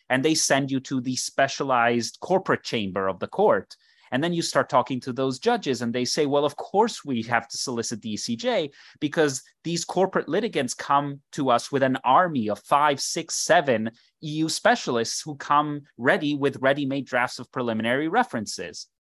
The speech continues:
You know, so one, one longstanding judge in Paris told me, for instance, quote, today,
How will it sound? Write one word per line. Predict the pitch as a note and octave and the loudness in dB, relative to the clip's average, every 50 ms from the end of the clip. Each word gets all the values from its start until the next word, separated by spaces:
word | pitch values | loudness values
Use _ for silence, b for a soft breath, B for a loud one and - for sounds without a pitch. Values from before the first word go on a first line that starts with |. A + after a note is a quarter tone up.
| _ - | _ -4
You | D3 C#3+ | 0 0
know, | D3 C#3 | 0 2
so | - - D#3+ | 2 2 2
one, | D3 C#3+ E3 F3 F#3 F#3 F3+ - | 4 6 6 4 4 2 -2 -2
one | C#3 C#3+ D#3+ E3+ E3 | 0 2 2 2 4
longstanding | D#3 D3 D3+ D3+ - - D#3+ D3 C#3+ C#3 C3+ B2+ A#2+ | 4 2 2 2 -2 -6 -6 -4 -4 -4 -4 -4 0
judge | B2+ B2 B2 B2+ A#2+ C3 | 2 2 2 2 0 -2
in | B2 A2 | -4 -4
Paris | A2+ - D3+ D#3 D3 B2+ A2+ - - - - _ _ _ _ _ | -4 -2 0 2 2 2 2 0 -4 -8 -12 _ _ _ _ _
told | - D3 C3 B2+ A#2+ | 0 2 2 2 0
me, | A#2 G#2+ | -2 -4
for | G2 - A#2+ A2+ | -2 0 0 0
instance, | A#2 A#2 A2+ - - A2 G#2+ - | 0 0 -4 -6 -8 -8 -8 -10
quote, | - - - C#3+ C3 B2 - _ _ _ _ _ _ _ _ _ _ _ - - _ _ - | -8 -2 2 2 2 2 0 _ _ _ _ _ _ _ _ _ _ _ -20 -20 _ _ -6
today, | - C#3+ B2 D3 D#3+ F3+ F3 | -4 -2 2 4 6 6 6